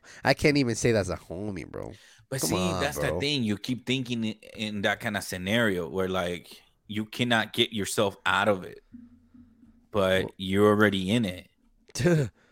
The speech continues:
Speaker 2: You already
Speaker 1: Oh my
Speaker 2: in that
Speaker 1: God.
Speaker 2: scenario where, like, and I'm just giving scenarios here, ladies and gentlemen. This is scenario time. I think Wednesday should be scenario time.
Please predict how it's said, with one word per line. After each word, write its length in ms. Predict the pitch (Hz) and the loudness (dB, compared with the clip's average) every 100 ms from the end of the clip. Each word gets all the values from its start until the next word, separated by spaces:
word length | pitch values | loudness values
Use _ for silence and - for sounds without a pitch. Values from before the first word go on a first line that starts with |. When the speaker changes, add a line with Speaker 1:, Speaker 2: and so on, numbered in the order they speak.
| _ _ | _ _
Speaker 2:
You 360 | 113 101 113 120 | -2 2 6 6
already 500 | 117 120 117 107 98 | 6 6 6 4 2
Speaker 1:
Oh 220 | 98 101 90 | -2 -8 -2
my 80 | |
Speaker 2:
in 100 | 107 | 2
that 160 | 104 98 | 4 4
Speaker 1:
God. 40 | 98 | 2
Speaker 2:
scenario 440 | 98 110 113 104 | 0 4 4 6
where, 220 | 98 92 | 4 2
like, 480 | 95 92 92 92 - _ _ _ _ _ _ _ _ _ _ _ | 2 2 2 -2 -8 _ _ _ _ _ _ _ _ _ _ _
and 180 | 110 110 - | -2 -2 -2
I'm 220 | 95 95 | -2 0
just 240 | 107 110 - | 0 -2 0
giving 240 | 107 98 | 0 0
scenarios 560 | - 87 87 78 62 - | -4 -6 -6 -6 -8 -10
here, 160 | 80 - | -12 -6
ladies 340 | 87 73 67 | -6 -6 -10
and 100 | - | -12
gentlemen. 400 | - 80 53 67 64 | -10 -12 -12 -12 -10
This 160 | 92 | -6
is 180 | 101 113 | -6 -6
scenario 520 | - 92 92 95 85 | -6 -6 -4 -4 -4
time. 180 | - - - - - - | -10 -16 -16 -20 -16 -4
I 80 | 95 | 0
think 200 | - 101 | 2 2
Wednesday 320 | 98 104 95 | 0 2 -2
should 200 | - 92 | -2 -6
be 100 | 90 | -6
scenario 460 | - 90 85 82 - | -6 -6 -6 -6 -8
time. 200 | - | -4